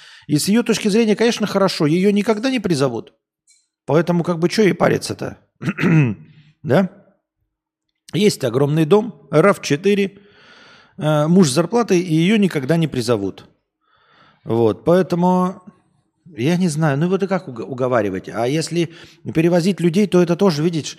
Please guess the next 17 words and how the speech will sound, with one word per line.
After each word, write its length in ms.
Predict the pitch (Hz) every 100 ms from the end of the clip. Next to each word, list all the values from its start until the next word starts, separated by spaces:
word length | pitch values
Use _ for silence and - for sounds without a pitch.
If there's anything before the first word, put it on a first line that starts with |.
| - - -
э, 180 | - 135
к-, 160 | - 143
масса 640 | 131 156 151 180 - - 143
историй 360 | - 196 202 151
вот 100 | 139
этой 280 | 135 139 135
эмиграции, 540 | 143 139 170 160 123
когда 420 | - 110 127 123
люди 240 | 117 139 123
не, 220 | 123 127
не 160 | 120 131
хотят 500 | 139 120 110 - - _ _ _ _ _ _ -
и 100 | 120
вынуждены 440 | 147 127 113 120
переезжают, 520 | 127 127 107 175 151
и 20 |
потом 320 | 113 117 131